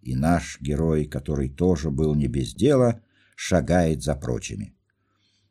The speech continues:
Но странное чувство удовольствия играет на его бледном, как будто несколько измятом лице. Неравнодушно смотрит он на вечернюю зарю, которая медленно гаснет на холодном петербургском небе.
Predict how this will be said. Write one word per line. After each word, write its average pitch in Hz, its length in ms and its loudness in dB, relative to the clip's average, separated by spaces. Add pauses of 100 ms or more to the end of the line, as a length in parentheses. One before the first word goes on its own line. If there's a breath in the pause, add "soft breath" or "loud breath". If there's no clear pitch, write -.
Но 110 440 6
странное 123 760 4
чувство 104 560 -2
удовольствия 90 1040 0
играет 71 500 2
на 73 60 0
его 71 240 0
бледном, 85 640 4 (220)
как 76 200 -2
будто 87 320 0
несколько 85 640 2
измятом 85 440 2
лице. 85 540 -2 (420)
Неравнодушно 110 920 6
смотрит 101 580 2
он 92 240 4
на 85 60 0
вечернюю 82 640 4
зарю, 76 520 2 (160)
которая 80 420 0
медленно 78 600 2
гаснет 78 640 0
на 73 120 -2
холодном 71 560 0
петербургском 71 800 -4
небе. 71 440 0